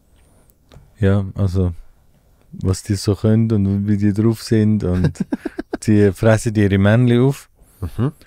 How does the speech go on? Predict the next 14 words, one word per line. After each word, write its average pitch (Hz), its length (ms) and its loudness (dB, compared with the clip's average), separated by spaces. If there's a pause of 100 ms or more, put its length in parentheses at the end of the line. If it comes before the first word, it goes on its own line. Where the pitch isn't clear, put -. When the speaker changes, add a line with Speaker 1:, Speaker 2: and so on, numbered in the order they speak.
(140)
Speaker 1:
Und 101 140 2
ich 104 120 0
bin 107 360 4
über 104 220 0
die - 100 -12
Theorie 101 420 2
von, 98 500 2 (240)
dass - 520 -6 (300)
Männer 101 480 2 (480)
für 101 300 2
Sex - 420 -2
alles 95 320 -2
machen. 87 280 -6 (540)
Speaker 2:
Mhm. 147 140 2